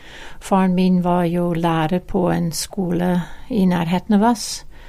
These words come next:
og så hadde den, eh, ranchen. Og så kanskje hans opplevelsen var at han klarte ikke å være far og mor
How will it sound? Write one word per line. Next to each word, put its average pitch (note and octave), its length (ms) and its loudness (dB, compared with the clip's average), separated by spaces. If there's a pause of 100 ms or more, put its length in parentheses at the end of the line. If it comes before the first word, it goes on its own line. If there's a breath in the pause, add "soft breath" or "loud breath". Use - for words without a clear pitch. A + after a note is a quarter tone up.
(320 loud breath)
og F#3+ 120 0
så G3+ 120 0
hadde E3 360 -2
den, E3+ 260 -2
eh, E3+ 340 -2
ranchen. E3 640 0 (360 loud breath)
Og G3+ 80 -10
så F3+ 400 -6
kanskje F#3+ 400 2
hans F3+ 280 0
opplevelsen F3+ 600 0
var E3+ 180 0
at E3+ 120 -6
han F#3 160 0
klarte - 540 -2
ikke - 380 -2
å E3+ 180 -2
være E3 280 -4
far D#3+ 380 0
og F3 200 -2
mor E3 360 0